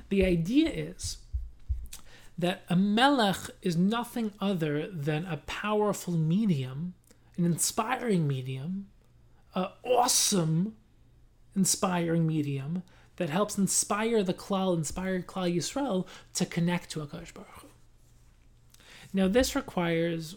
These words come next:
number one, negating your ego. Number two, being a tremendous Talmid Chacham. Number three, recognizing that negating your ego is not becoming nothing, but it's becoming everything.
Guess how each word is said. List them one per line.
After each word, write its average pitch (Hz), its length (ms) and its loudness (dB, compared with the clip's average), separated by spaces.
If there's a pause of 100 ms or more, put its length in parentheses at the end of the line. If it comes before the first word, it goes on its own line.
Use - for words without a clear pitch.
number 202 260 2
one, 175 240 2
negating 147 400 0
your 151 120 -8
ego. 165 380 -8 (600)
Number 196 300 0
two, 175 160 2
being 196 220 2
a 180 60 2
tremendous 160 260 -2
Talmid 147 240 -6
Chacham. 160 260 -6
Number 214 260 2
three, 208 640 -4 (1200)
recognizing 190 720 0
that 180 140 -2
negating 190 520 -2
your 170 220 -2
ego 185 400 -2
is 143 160 -4
not 190 180 -6
becoming 143 400 -4
nothing, 165 360 -4
but 143 80 -6
it's - 100 -8
becoming 139 400 -6
everything. 190 540 -10